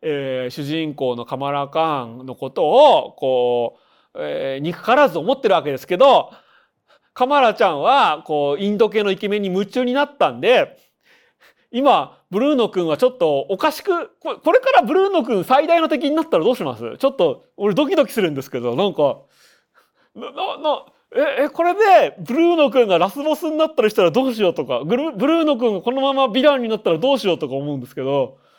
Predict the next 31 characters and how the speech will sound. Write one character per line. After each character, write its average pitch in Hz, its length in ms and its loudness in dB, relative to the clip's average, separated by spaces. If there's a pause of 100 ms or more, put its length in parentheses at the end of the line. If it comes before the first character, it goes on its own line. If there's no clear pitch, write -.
(480)
ど-、 180 140 -2
ど 233 200 0
う - 20 0
な 180 80 0
ん 165 40 -2
で 147 80 -2
し 139 80 -8
ょ 127 120 -2
う？ 131 100 -10 (200)
ち - 80 -10
ょ-、 165 60 -8
ち - 120 -6
ょ 202 40 0
っ 196 120 -8
と 151 100 -10
ね、 139 80 -6
ブ 131 140 -6
ル 240 100 -2
ー - 20 -2
ノ 190 120 0
君 156 140 -4
が 147 80 -4
心 185 160 -10
配 185 180 -2
で 190 80 0
す 190 80 -12
よ 123 140 -14
ね。 123 80 -10
い 127 720 -10
や - 60 -12
ー。 - 280 -14